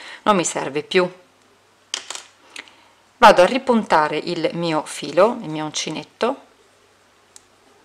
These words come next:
quindi uno, due, tre, quattro e nel quinto motivo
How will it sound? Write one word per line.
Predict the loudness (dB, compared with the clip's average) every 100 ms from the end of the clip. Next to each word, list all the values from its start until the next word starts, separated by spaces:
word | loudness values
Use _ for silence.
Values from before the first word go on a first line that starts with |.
| _
quindi | -12 -10 -8
uno, | -8 -8 -8
due, | -8 -8
tre, | -6 -6 -6 -4
quattro | -4 -4 -6 -8 -6
e | -8
nel | -12 -12 -12
quinto | -12 -12 -6 -4 -4 -6 _ _ -18
motivo | -16 -14 -14 -8 -8